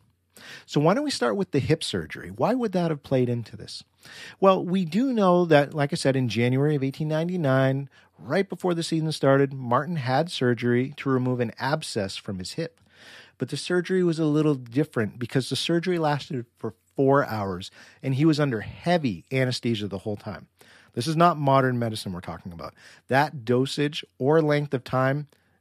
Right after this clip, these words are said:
and with the, the chemicals used, that, that's a lot of time for <laughs> someone to be put under. And that seemed to affect him mentally when he woke up and came out of the surgery, because both his doctor and family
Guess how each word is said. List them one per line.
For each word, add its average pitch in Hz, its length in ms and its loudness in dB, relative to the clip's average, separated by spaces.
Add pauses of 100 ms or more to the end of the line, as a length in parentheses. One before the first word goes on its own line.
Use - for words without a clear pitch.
and 120 220 -4
with 123 160 -6
the, 110 460 -2
the 98 300 -8
chemicals 143 520 -2
used, 123 380 -2 (800)
that, 135 320 0
that's 131 220 -2
a 120 40 0
lot 113 540 0
of 104 140 -14
time 110 260 -4
for 107 120 -12
<laughs> 117 100 -8
someone 117 220 -6
to 113 60 -4
be 107 140 -6
put 107 220 -6
under. 98 280 -6
And 117 260 -6
that 135 380 2
seemed 151 800 -4 (380)
to 156 160 4
affect 135 360 -2
him 127 200 -4
mentally 117 500 -4
when 107 260 -8
he 110 120 -6
woke 104 320 -4
up - 140 -8
and 98 100 -6
came 98 220 -6
out 92 160 -6
of 90 80 -14
the 90 80 -12
surgery, 98 500 -4 (300)
because 131 280 -2
both 135 220 0
his 131 180 -2
doctor 123 540 0 (100)
and 156 300 0
family 170 540 -2